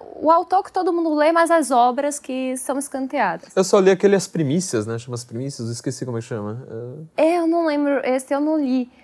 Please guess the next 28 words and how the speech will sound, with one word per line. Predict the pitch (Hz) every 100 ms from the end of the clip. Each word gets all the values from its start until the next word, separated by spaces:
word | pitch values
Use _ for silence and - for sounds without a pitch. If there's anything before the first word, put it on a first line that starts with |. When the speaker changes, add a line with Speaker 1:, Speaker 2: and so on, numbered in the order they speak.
| _ -
Speaker 1:
mas | 233 254 -
eu, | - 247 -
eu | 262 247
tava | 277 277
lendo | 285 269 269 269 247 226 208 185 - _ _ _ _
uma | 240 262 247
obra | 247 262
muito | 247 262 370 339
boa | 254 240
sobre | 247 226 208
essa | 226
questão | 220 208 214 208
de, | 196 190 185 180 175 170 185 - _ _ - _
de | 202 294
estratificação | 440 - 370 - 311 277 240 254
social, | 240 233 - 214 277 302 214 -
que | 277
é | 247
mostrando | 277 277 269 277
o |
preconceito | 311 302 302 277 - 285 285 262 - _ _ _
inverso, | 214 277 220 220 190 - 185
entre | 180 185
aspas, | 185 - - -
que |
é | 220
o |
seguinte: | 226 247 196 185